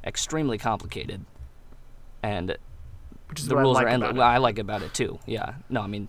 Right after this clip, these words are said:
Speaker 1: you either like it, you either,
Speaker 2: Yeah,
Speaker 1: yeah.
Speaker 2: it's, it's hard.
Speaker 1: You either like it or you don't.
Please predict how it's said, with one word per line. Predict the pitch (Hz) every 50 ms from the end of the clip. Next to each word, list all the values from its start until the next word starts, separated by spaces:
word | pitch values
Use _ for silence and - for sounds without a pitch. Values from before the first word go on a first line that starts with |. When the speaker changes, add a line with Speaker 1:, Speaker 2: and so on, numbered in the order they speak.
| -
Speaker 1:
you | 120 131 127
either | 123 123 123 127
like | 127 135 135 131 -
it, | 139 127 110 -
you | 131 135 135 135
either, | 131 131 120 135
Speaker 2:
Yeah, | - 139
Speaker 1:
yeah. | 120 - -
Speaker 2:
it's, | -
it's | - - -
hard. | 165 160 160 170
Speaker 1:
You | 151
either | 151 143 151
like | 165 165 -
it | 139
or | 131 117
you | 101
don't. | 104 123 104 - -